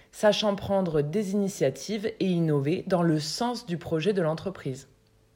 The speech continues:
Dans ce monde-là, l'opérateur est considéré comme un expert,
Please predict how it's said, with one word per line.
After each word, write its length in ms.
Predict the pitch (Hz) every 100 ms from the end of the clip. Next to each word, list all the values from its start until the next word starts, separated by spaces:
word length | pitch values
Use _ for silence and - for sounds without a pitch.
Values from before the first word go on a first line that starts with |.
| _ _ _ _ _ -
Dans 160 | 165
ce 180 | 160 254
monde-là, 580 | 240 202 160 151 165 - - - - -
l'opérateur 840 | 208 220 220 190 185 190 170 170 160
est 100 | 151
considéré 560 | 147 156 - 156 147 147
comme 220 | 139 131
un 120 | 120
expert, 640 | 123 160 - - 127 185